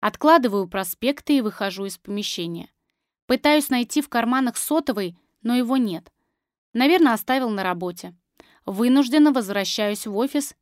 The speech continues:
и не зря. На экране шесть пропущенных от Димы и три от Сергея. Набираю первого. "Привет,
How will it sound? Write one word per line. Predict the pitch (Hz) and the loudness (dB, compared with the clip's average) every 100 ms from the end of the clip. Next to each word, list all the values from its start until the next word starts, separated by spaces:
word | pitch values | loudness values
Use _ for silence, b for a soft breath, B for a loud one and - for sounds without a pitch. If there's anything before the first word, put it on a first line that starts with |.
| - | -2
и | 262 | 2
не | 262 | 4
зря. | 247 220 160 - _ _ _ _ _ | 2 -4 -8 -12 _ _ _ _ _
На | - 240 | -2 0
экране | 240 277 302 330 180 170 _ _ | 0 2 4 4 2 -6 _ _
шесть | - 254 277 285 | -4 0 0 0
пропущенных | 311 294 226 226 254 254 - | -2 -2 -2 -6 -2 -4 -4
от | 214 196 | -8 -6
Димы | 175 185 190 262 285 b | -8 -6 -2 -4 -4 b
и | 247 | -2
три | 269 277 285 | 0 2 2
от | 240 | 0
Сергея. | - 220 185 180 160 175 _ _ _ _ | -6 -6 -6 -8 -8 -10 _ _ _ _
Набираю | 220 240 285 339 330 | -2 2 4 4 2
первого. | - 202 185 180 180 175 _ _ _ _ - | 0 -4 -2 -4 -6 -12 _ _ _ _ 0
"Привет, | 302 311 254 - | 4 6 4 0